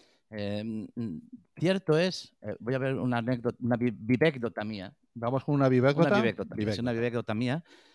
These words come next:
Speaker 1: Eh, yo n-, no, no tengo muchos recuerdos del colegio, ¿vale? No sé, a lo mejor fue una época que pasó por mí sin yo darme cuenta. Hablo de la E G B,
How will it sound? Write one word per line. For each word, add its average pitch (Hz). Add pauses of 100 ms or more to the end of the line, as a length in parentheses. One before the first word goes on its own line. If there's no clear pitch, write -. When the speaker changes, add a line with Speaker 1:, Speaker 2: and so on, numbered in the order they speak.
(220)
Speaker 1:
Eh, 113
yo 117
n-, 160
no, 143
no 202
tengo 180
muchos 165
recuerdos 123
del 110
colegio, -
¿vale? 101
No 117
sé, 98
a 90
lo 90
mejor 110
fue 135
una 127
época 120
que 113
pasó 113
por 110
mí 143 (300)
sin 113
yo 123
darme 117
cuenta. 113
Hablo 143
de 131
la 131
E 123
G 107
B, 87